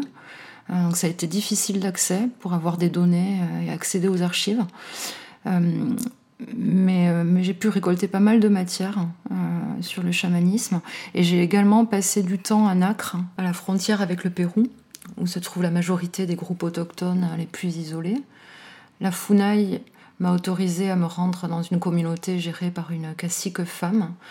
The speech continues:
où il y avait beaucoup d'artisanat et où elle mettait en place pas mal de stratégies d'autosuffisance,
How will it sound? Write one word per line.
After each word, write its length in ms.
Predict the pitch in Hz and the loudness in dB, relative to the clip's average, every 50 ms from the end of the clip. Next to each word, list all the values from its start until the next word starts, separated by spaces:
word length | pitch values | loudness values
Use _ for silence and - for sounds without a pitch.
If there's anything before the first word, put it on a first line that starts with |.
| - - - - - - - | -20 -20 -20 -20 -20 -8 -6
où 40 | 175 | 0
il 60 | 165 | 0
y 20 | |
avait 140 | 180 175 165 | 2 2 0
beaucoup 500 | 156 156 - - - 214 220 220 - - | -2 -6 -8 -2 0 0 0 0 0 2
d'artisanat 640 | 226 208 180 - - - 190 185 180 175 165 165 180 233 226 - _ _ - - | 2 2 0 -2 -6 -4 -2 0 0 0 0 -2 -4 -4 -6 -8 _ _ -16 -8
et 240 | - 180 170 165 165 | -4 -4 -4 -4 -4
où 100 | 160 165 | -6 -4
elle 160 | 165 165 156 | -4 -4 -2
mettait 240 | 165 165 170 170 180 | -2 -2 -2 -2 -4
en 140 | 160 165 170 | -4 -4 -4
place 340 | 175 - 175 180 180 - 175 | -4 -2 -2 -2 -2 -4 -4
pas 140 | 175 180 | -4 -2
mal 160 | 170 185 185 180 | -2 -2 -2 -2
de 60 | 175 | -2
stratégies 640 | 175 - - - 175 175 - 185 170 160 170 180 196 | -4 -4 -2 -4 -4 -2 0 -2 -2 0 -2 -2 0
d'autosuffisance, 1160 | 175 180 185 180 208 214 202 - 202 185 - - 208 185 175 180 185 190 196 190 - - | 0 0 0 2 2 2 2 2 -4 -6 -4 -4 -2 -2 0 0 0 -2 -2 -2 -4 -4